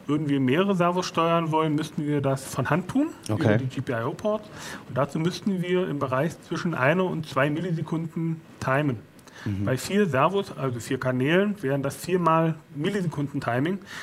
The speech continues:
Speaker 1: Wenn da irgendetwas dazwischen kommt, läuft das Timing aus dem Ruder, mit dem Erfolg, dass die Servos dann sofort und unvorher-, unvorhersehbar reagieren.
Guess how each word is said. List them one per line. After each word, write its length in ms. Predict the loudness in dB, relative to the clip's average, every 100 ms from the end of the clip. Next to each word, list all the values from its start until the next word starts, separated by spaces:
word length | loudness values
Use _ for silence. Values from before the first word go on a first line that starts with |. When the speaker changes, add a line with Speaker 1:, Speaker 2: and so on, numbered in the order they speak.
| -8
Speaker 1:
Wenn 120 | -4
da 100 | -2
irgendetwas 560 | 0 0 0 -4 -4 -6
dazwischen 400 | -6 -4 -4 -4
kommt, 240 | -4 -8 -8 -18 -10 -4
läuft 200 | -4 -4
das 80 |
Timing 300 | 0 2 2
aus 120 | -2 -2
dem 100 | -2
Ruder, 360 | 0 0 0 -2 -14 -20 -20 -8
mit 120 | -6
dem 100 | -2
Erfolg, 420 | -2 0 0 0 -2
dass 140 | -8 -6
die 80 |
Servos 400 | 2 2 2 -2
dann 200 | 0 -2
sofort 380 | -2 -2 -2 -2
und 120 | -2
unvorher-, 500 | -4 -2 -2 -2 -6 -8
unvorhersehbar 640 | 0 2 2 0 0 0
reagieren. 380 | 2 2 2